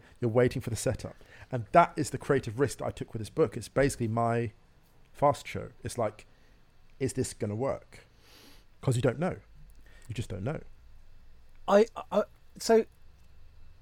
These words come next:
Speaker 2: come, I, I just feel like for listeners, like, um, is, have you got, like, a,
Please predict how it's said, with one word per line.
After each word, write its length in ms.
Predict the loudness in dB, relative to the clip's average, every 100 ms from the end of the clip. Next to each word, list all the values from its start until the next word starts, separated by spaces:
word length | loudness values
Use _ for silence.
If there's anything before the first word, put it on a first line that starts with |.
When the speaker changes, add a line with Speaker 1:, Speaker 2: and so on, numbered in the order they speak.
| -18
Speaker 2:
come, 240 | 6 6 6
I, 120 | 2 2
I 60 | 4
just 320 | 4 2 6
feel 140 | 8
like 200 | 10 8 4
for 520 | 8 12 12 12 6
listeners, 640 | 4 2 2 4 6 6 2
like, 340 | 2 4 4 0
um, 280 | 2 6 4 4
is, 140 | 4
have 100 | 6
you 160 | 10 10
got, 200 | 10 6
like, 200 | 6 6
a, 120 | 2